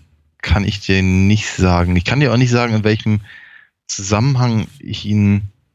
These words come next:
das letzte Mal gesehen habe oder das erste Mal. Ich vermute mal, also ich, ich glaube, mich entsinnen zu können, dass es einer von den etwas größeren frühen Arnis, äh, war, den ich dann auch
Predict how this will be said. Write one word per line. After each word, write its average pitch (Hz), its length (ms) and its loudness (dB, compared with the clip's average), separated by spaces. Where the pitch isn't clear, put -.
das - 140 -10
letzte 120 280 -4
Mal 98 160 2
gesehen 98 420 0
habe 101 360 0
oder 123 380 2
das 92 180 -2
erste 90 400 -4
Mal. 82 240 -4
Ich 78 100 -6
vermute 113 380 0
mal, 113 280 2
also - 120 0
ich, - 180 -4
ich 113 220 -4
glaube, 113 500 2
mich 147 180 0
entsinnen 127 320 0
zu 117 160 -6
können, 98 400 -2
dass 98 160 -2
es 104 140 -4
einer 117 280 -2
von 110 320 -2
den 131 460 2
etwas 107 320 -2
größeren 127 600 2
frühen 123 420 0
Arnis, 123 580 0
äh, 120 60 2
war, 110 460 0
den 113 240 -2
ich - 320 -10
dann 113 220 -4
auch 107 160 -6